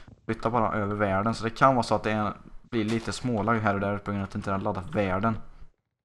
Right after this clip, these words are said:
Eh, så. Kan vi det där så får vi den där.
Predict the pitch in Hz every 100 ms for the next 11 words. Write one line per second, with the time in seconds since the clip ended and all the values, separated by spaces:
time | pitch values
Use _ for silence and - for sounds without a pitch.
0 | - - _ - - - - _ - 104
1 | 101 98 107 - - - - 117 123 127
2 | - - - _ _ _ _ _ _ _
3 | _ _ _ _ _ _ - - - -
4 | - - - 113 110 - - 104 98 107